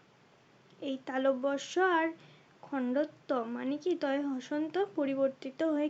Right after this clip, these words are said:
কি হয়েছে? যথাক্রমে চ এবং ছয়ে। আর তালব্যস্বয়ের সঙ্গে থাকা ব, অন্তস্থ ব যথা-, এ, যথারীতি কিন্তু বসেছে একসঙ্গে চয় ছয়ের সাথে,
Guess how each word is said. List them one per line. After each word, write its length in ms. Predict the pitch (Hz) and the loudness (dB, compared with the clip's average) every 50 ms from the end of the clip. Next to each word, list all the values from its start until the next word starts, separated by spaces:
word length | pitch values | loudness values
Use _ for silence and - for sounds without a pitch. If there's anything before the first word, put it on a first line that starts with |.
| 302 - | -2 -2
কি 80 | 311 320 330 | -2 0 2
হয়েছে? 280 | 330 330 339 - 427 494 494 - - - | 2 2 2 0 -2 -2 -2 -4 -10 -8
যথাক্রমে 640 | 262 254 - - 339 349 - - 381 370 370 403 415 415 - | -8 -8 -4 -4 -4 -4 -2 -2 0 2 2 2 0 0 0
চ 20 | 339 311 311 311 | 0 2 2 0
এবং 140 | 294 320 320 330 330 330 - | 0 0 0 0 0 -2 -2
ছয়ে। 280 | - 262 240 233 240 247 247 262 | -6 -6 -4 -4 -4 -4 -2 -2
আর 100 | 262 262 269 - - - - - - - - - - - | -2 -2 -2 -6 -14 -20 -20 -20 -20 -20 -20 -20 -6 0
তালব্যস্বয়ের 640 | 294 269 269 269 269 277 285 269 - 294 302 311 302 320 | 2 4 4 6 4 4 0 0 0 -2 0 0 0 -2
সঙ্গে 220 | 320 311 330 330 330 311 | -2 0 -2 -2 -2 -4
থাকা 240 | 311 311 - 339 349 359 349 349 - _ - 240 233 | -8 -4 0 2 2 2 0 -2 -8 _ -14 -8 4
ব, 20 | 240 294 285 269 262 | 6 6 6 6 4
অন্তস্থ 360 | 254 254 254 269 269 - - - 311 262 240 247 | 0 -2 -2 -4 -8 -10 -6 -6 -4 -4 0 2
ব 20 | 269 277 269 269 269 - - - - - - - - - - - - _ - _ _ _ - - | 4 4 4 2 -2 -4 -10 -20 -20 -20 -20 -20 -20 -20 -20 -20 -20 _ -20 _ _ _ -12 -10
যথা-, 420 | 277 254 277 262 - - 294 - - - 233 | -2 0 0 -2 -2 -4 -10 -10 -8 -4 -2
এ, 20 | 285 285 269 254 | -2 0 0 0
যথারীতি 420 | 262 254 254 - 339 359 359 359 339 349 | 0 0 0 0 0 0 2 0 2 2
কিন্তু 180 | 339 339 381 381 359 277 | 2 2 2 2 2 4
বসেছে 460 | 277 269 - - 269 254 262 - 226 220 226 - 277 - - 269 269 | 2 2 4 4 2 2 2 -4 -10 -10 -12 -14 -20 -14 -8 -8 -8
একসঙ্গে 520 | 269 - - - 233 214 214 208 208 208 - - _ - - | -8 -8 -10 -10 -10 -10 -10 -12 -14 -18 -20 -20 _ -14 -6
চয় 200 | 302 262 247 240 | -2 -2 -2 -2
ছয়ের 220 | - 226 214 208 - - | -4 -8 -12 -12 -12 -14
সাথে, 180 | 220 202 - | -14 -16 -16